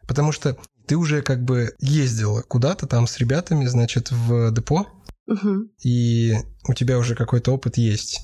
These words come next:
Speaker 2: Давай я начну тогда просто с ответа на вопрос, что такое dog-friendly и что я, э, ну и большинство <laughs> людей понимает под этим понятием. А, dog-friendly — это философия, ну, в определенном смысле слова,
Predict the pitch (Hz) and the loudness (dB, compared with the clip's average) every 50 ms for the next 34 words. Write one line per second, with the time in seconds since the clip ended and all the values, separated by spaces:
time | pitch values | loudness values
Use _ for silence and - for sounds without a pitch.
0 | - - 180 196 185 208 240 277 285 247 226 214 214 - - 214 202 208 190 185 | -8 -6 -4 -2 0 0 0 0 0 0 0 -2 -4 -4 -4 -2 -2 -2 -2 -2
1 | 185 180 - - 190 190 185 - - - 170 170 175 175 - 180 - 185 185 180 | -4 -4 -2 -2 -2 -2 -2 -4 -4 -2 -2 -2 -2 -2 -4 -2 0 0 0 0
2 | 185 180 175 170 175 - 202 254 285 - - - - 196 190 190 180 - 180 170 | 0 0 0 0 -2 -2 -2 -2 -2 -4 -4 -4 -2 -2 -2 -2 -2 -2 -2 0
3 | 170 175 - - - 214 262 320 349 311 247 208 185 180 - - - 202 214 214 | -2 -2 -4 -4 -4 -2 0 0 0 0 0 0 0 -2 -4 -4 -4 -2 -2 -2
4 | 185 185 185 202 220 220 214 - - _ _ _ _ - - - 67 - - - | 0 -2 -2 -2 -2 -4 -6 -8 -14 _ _ _ _ -2 -2 0 0 -2 -2 -2
5 | 185 175 170 170 170 165 175 175 - - 220 202 - - 269 339 247 233 202 185 | 0 0 2 0 0 0 -2 -4 -2 -2 -4 -4 -2 -2 0 0 0 0 0 0
6 | 220 262 277 - 233 208 185 185 196 226 233 233 - 180 175 180 196 196 - 214 | 0 -2 -2 -2 -2 0 0 0 0 0 -2 -2 -4 -2 -2 -2 -2 0 0 0
7 | 202 196 190 190 - _ _ - 185 185 180 170 156 165 - - - 202 - - | 0 0 -2 -2 -6 _ _ -4 -2 0 0 0 0 -2 -4 -4 -6 -6 -6 -12
8 | - _ _ _ _ _ - - - - - - 196 - - - 302 415 440 403 | -18 _ _ _ _ _ -4 -4 -2 -2 0 -2 -2 -2 -2 -4 -2 0 0 0
9 | 349 247 220 214 185 - - 202 202 202 208 - 202 202 196 190 180 185 - _ | 0 0 0 0 0 0 -2 -2 -2 -4 -4 -4 -2 -2 -2 -2 -4 -6 -10 _
10 | _ _ _ _ _ _ _ _ _ - 208 180 175 165 170 - 214 247 330 320 | _ _ _ _ _ _ _ _ _ -4 -2 -2 -2 -2 -2 -2 -2 -2 -2 -4
11 | - 294 247 196 190 202 190 - - 269 190 185 175 175 175 175 - 185 180 185 | -4 -2 -2 -2 -2 -4 -8 -8 -4 -2 0 0 0 -2 -4 -4 -4 -2 -2 -2
12 | 185 185 180 175 175 180 185 - - 196 185 180 - - 185 180 - - 196 185 | 0 0 0 0 0 0 -2 -2 -2 -2 -2 -2 -2 -4 -4 -4 -4 -4 -2 -2
13 | 180 175 185 - 196 | -2 -2 -4 -6 -8